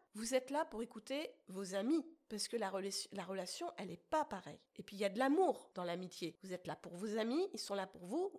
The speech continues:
vous vous soutenez. Vous aimez leur parler. Quand vous sentez que la voie est ouverte, vous pouvez aller un peu plus loin dans les discussions. Mais votre mère, c'est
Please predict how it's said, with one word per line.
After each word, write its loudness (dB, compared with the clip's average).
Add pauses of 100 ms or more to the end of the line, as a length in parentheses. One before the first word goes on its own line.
(140)
vous -8
vous -6
soutenez. 0
Vous -8
aimez 2
leur 2
parler. 2 (180)
Quand -2
vous -6
sentez -2
que -2 (260)
la 0
voie 2
est 2
ouverte, 2
vous -8
pouvez 2 (140)
aller -2
un -2
peu -14
plus -10
loin 4
dans 2
les 0
discussions. -4 (160)
Mais 0
votre -2
mère, 4
c'est -10